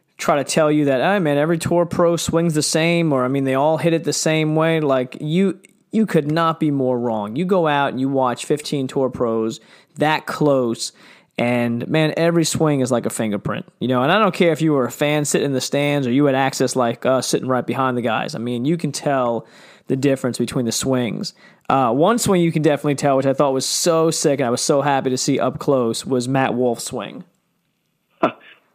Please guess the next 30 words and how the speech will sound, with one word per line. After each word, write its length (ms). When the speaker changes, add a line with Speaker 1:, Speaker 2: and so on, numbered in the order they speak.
Speaker 2:
Yeah, 140
I 100
mean, 320
we're 140
sitting 200
at 120
the 80
range. 420
I'm 160
focused 320
on 160
Morikawa 640
over 160
there, 240
and 440
you 140
hadn't 160
talked 220
to 60
me 80
in 100
five 260
minutes. 360
I'm 100
like, 180
"What's 220
going 220
on 120
with 120
this 80